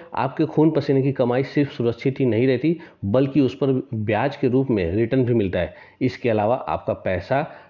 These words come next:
आपका बैंक ही आपके कई अन्य ज़रूरी कामों को पूरा करने में मदद करता है।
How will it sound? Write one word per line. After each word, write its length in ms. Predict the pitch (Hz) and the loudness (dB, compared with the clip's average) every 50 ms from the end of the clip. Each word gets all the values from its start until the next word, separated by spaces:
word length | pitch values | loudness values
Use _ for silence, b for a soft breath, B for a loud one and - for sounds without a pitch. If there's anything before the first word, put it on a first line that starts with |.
| B B _ - | B B _ -4
आपका 280 | 104 101 - - 127 117 | -4 -4 -2 -2 -2 -2
बैंक 400 | 104 101 117 123 120 101 110 - - b b b b b _ - | 0 0 0 0 0 0 -2 -6 -12 b b b b b _ 0
ही 140 | 135 156 160 | 2 4 4
आपके 400 | 143 139 139 - - 160 156 156 | 2 0 -2 -2 0 0 0 0
कई 420 | 156 - - - - 156 160 151 | 0 -4 -10 -4 0 2 2 2
अन्य 260 | - - 151 156 156 | 2 2 4 4 4
ज़रूरी 360 | 143 120 127 123 127 131 143 139 | 4 2 2 2 4 2 2 2
कामों 280 | - 127 120 120 123 | 0 0 0 0 0
को 100 | 123 139 | 0 0
पूरा 280 | 131 131 123 120 120 113 | 0 2 2 2 2 2
करने 220 | 107 110 110 117 | 0 0 2 2
में 80 | 127 156 | 2 2
मदद 340 | 160 147 127 117 120 117 - | 2 2 2 2 2 0 0
करता 280 | - 101 85 - 82 | -2 -4 -2 -2 -4
है। 160 | 80 76 - | -4 -4 -8